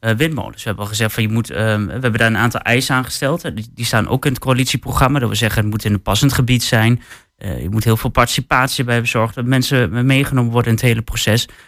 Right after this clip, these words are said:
Een hele, eh, hele rij aan, ehm, aan eisen die wij daar hebben gesteld.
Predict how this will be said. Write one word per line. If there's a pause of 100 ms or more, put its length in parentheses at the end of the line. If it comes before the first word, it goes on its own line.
Een
hele,
eh,
hele
rij
aan,
ehm, (1000)
aan
eisen
die
wij
daar
hebben
gesteld.